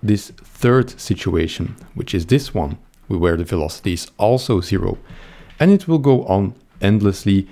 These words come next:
going back and forth, and each time a maximum is reached, the velocity will be zero.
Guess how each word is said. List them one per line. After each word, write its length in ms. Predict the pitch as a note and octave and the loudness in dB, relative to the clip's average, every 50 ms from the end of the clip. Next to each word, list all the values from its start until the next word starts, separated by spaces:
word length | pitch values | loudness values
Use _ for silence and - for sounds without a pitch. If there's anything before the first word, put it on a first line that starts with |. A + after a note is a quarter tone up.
| - - | -12 -2
going 360 | - B2+ C3 D3+ C#3 A2+ F2 | 2 4 4 4 4 2 2
back 260 | E2+ B2 C3+ C3+ - - | 2 0 0 0 -4 -2
and 160 | B2 B2 A#2 - | 0 0 0 -2
forth, 440 | - - F#2+ F2+ F#2 F#2+ F#2+ - - - - - | -2 0 2 2 2 2 0 -4 -12 -16 -10 -2
and 160 | - G2 G#2 - | -2 -2 -2 0
each 240 | - D#3 D#3+ D#3 - | 0 0 0 0 -2
time 240 | - A2+ G2+ F#2+ - - | -2 -2 -2 -2 -2 -2
a 80 | F#2+ | -2
maximum 580 | F2+ F2+ F#2 F#2 F#2+ - - G2+ F2+ E2 D2+ - | 0 2 0 0 -2 -4 -4 -4 -4 -4 -2 -2
is 220 | F#2+ E2+ - - | -4 -4 -2 0
reached, 320 | C3 D#3+ F3 E3 - - - - - - - _ _ - | 2 2 2 0 -4 -12 -18 -20 -20 -20 -20 _ _ 0
the 80 | C#3+ | 2
velocity 680 | D3 C#3+ B2+ G2+ F#2+ F#2 - - - - G2+ F#2+ - - - | 2 4 2 2 2 0 -2 -8 -2 0 0 0 -2 -4 -6
will 380 | G2 F2+ F2+ E2+ E2+ E2+ - - - - E2 | 0 2 2 2 2 0 -4 -8 -10 -8 -4
be 280 | - D2 C#2 F2 - - - | -4 -4 -4 -4 -8 -12 -12
zero. 540 | - - A2 A2 A2 F#2+ D2+ - - G#2+ | -4 0 2 2 2 2 0 -2 -4 -10